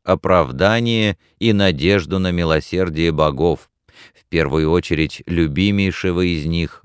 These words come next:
Аполлона. Римляне вывели чеканную формулу отношения людей и богов. «Do ut des».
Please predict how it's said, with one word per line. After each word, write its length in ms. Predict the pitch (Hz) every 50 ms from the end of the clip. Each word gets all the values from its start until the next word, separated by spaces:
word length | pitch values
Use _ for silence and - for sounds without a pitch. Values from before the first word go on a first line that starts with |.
| _
Аполлона. 680 | - 78 - - 78 76 76 71 71 69 67 64 58 - - _ _ _ _ _ _ _ _ _ _ _ _ _ _ _ _
Римляне 840 | 73 80 90 110 135 160 180 185 185 190 190 185 175 175 180 175 160
вывели 520 | - 90 120 143 135 139 143 135 135 131
чеканную 1040 | - - - - 107 - - - 98 98 98 87 82 80 78 78 78 73 73 67
формулу 800 | - - - 95 113 131 131 131 135 135 131 127 131 131 127 - -
отношения 920 | - - 101 - - 80 76 73 - - - 85 98 98 98 98 95 87 78
людей 500 | 71 71 65 57 - 78 87 92 - 196
и 220 | - - 92 95
богов. 460 | 76 85 92 95 90 82 78 67 - - _ _ _ _ _ _ _ _ _ _ _ _ _ _ _ _ _ -
«Do 540 | 67 64 67 67 95 98 107 123 135 139 135 - _ _ _ _ _
ut 380 | 95 95 92 92 - - - _ -
des». 580 | - 62 67 - 90 87 - - - - - -